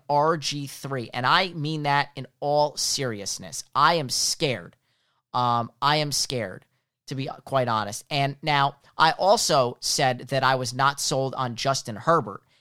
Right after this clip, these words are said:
and somehow, some way, this kid has started to prove me wrong. I'm still not going to say that I'm definitely sold on this kid. I need to see it, uh, again this year. Um, but I will admit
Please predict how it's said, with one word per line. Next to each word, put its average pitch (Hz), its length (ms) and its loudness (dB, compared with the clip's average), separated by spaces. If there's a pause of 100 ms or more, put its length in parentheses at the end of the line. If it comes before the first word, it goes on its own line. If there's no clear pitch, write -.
(180)
and 135 240 -2
somehow, 156 560 2
some 147 280 0
way, 131 200 0
this 127 180 -6
kid 135 200 -4
has 123 100 -4
started 123 340 -2
to 117 60 -8
prove 123 300 -8
me 117 120 -6
wrong. 123 460 0 (240)
I'm 143 140 2
still 170 280 0
not 147 300 2
going 131 300 -2
to 123 180 -8
say 123 440 0 (220)
that 135 140 0
I'm 123 160 2
definitely 131 500 0
sold 127 320 -2
on 127 140 0
this 131 160 -6
kid. 135 160 -2
I 117 100 2
need 127 200 -6
to 127 60 -10
see 131 280 -4
it, 127 100 -8 (280)
uh, 135 100 -8 (420)
again 127 460 -2
this 120 260 -2
year. 147 340 -2 (380)
Um, 123 280 0
but 131 100 -2
I 139 120 4
will 143 160 -2
admit 139 300 -4